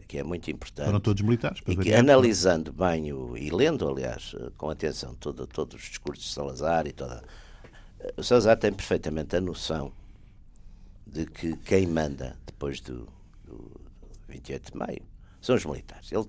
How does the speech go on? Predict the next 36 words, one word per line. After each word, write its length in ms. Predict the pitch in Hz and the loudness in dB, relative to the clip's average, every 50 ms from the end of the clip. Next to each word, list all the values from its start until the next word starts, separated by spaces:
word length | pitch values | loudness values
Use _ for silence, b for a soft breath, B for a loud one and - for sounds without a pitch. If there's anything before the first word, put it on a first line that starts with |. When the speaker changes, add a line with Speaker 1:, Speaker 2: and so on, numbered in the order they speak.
| - - | -6 -14
Speaker 1:
pers-, 180 | - - - - - - - - b b b b b b | -14 -14 -14 -14 -16 -18 -18 -20 b b b b b b
tem 120 | - 139 | 4 6
perfeitamente 680 | 131 - - - 120 110 - 104 101 104 101 95 - 92 | 6 4 2 4 2 4 4 2 2 2 0 0 0 -2
a 20 | |
noção 260 | 85 80 - 92 98 | -2 0 0 0 0
que 120 | - - 98 | 0 0 -6
o 60 | 87 | -6
poder 340 | - - 82 78 78 - - | -4 -4 -4 0 0 0 0
está 240 | - - - - - | 0 -2 -6 -6 -6
ali. 180 | - - - - - - - B B B B B B B B B B B | -12 -14 -14 -16 -16 -20 -20 B B B B B B B B B B B
Segundo, 840 | - - - - 110 101 104 123 143 151 156 147 143 139 135 143 - - | -4 -2 0 0 0 4 6 6 8 8 6 4 0 -4 -8 -8 -8 -2
ele 200 | - 101 101 104 | 2 2 2 2
tem 300 | 98 98 - 90 82 78 | 2 2 2 2 2 2
que, 140 | 73 - - - | -4 -8 -14 -10
portanto, 280 | - - 85 73 - | -2 -2 -2 0 2
que 80 | - 92 | 2 2
é 20 | |
um 80 | 90 92 | 2 2
coletivo, 840 | 95 95 107 110 98 90 92 - - 92 82 73 64 - - - - - - - - - - - - - - - - - - - - | 0 0 4 4 4 4 4 0 -8 -8 -6 -6 -8 -10 -14 -18 -18 -16 -18 -16 -18 -18 -20 -20 -20 -20 -20 -20 -20 -20 -20 -20 -16
os 80 | - - | -8 0
Speaker 2:
Uhum. 60 | 82 | 4
Speaker 1:
exércitos. 580 | 120 107 101 120 113 85 - - - - - - - - - - - B B B B B B B B B B | 6 8 10 10 10 10 8 2 -8 -12 -14 -18 -20 -20 -20 -20 -20 B B B B B B B B B B
Depois 380 | - 92 98 101 131 156 147 139 | -6 -4 4 10 10 10 10 10
ele 120 | 139 135 120 | 6 6 6
tem 240 | - - 110 98 101 | 6 6 6 6 6
a 60 | 107 | 4
noção 400 | 110 104 - - - 113 120 123 | 2 2 0 6 6 6 6 6
que 140 | - - - | 2 -4 0
dentro 340 | 98 113 117 110 - - 85 | 2 2 2 2 0 -6 -2
desse 300 | 87 95 87 - - 82 | 2 2 2 2 0 -4
exército, 640 | 78 64 65 76 76 73 - - 92 95 98 - - | -4 -2 -2 0 0 -2 -2 -4 -8 -8 -8 -6 -6
quer 80 | 85 | -6
dizer, 160 | 69 - - b b b b b b b | -6 -6 -8 b b b b b b b
há 260 | - 71 65 71 73 | 2 4 4 6 6
ainda 460 | 76 82 90 92 95 101 101 101 104 95 | 6 6 6 6 4 4 4 6 4 4
muita, 880 | 90 90 95 101 107 107 104 - 104 110 113 113 120 123 131 131 127 | 4 4 4 2 2 2 2 4 4 4 4 2 -2 -4 -6 -8 -12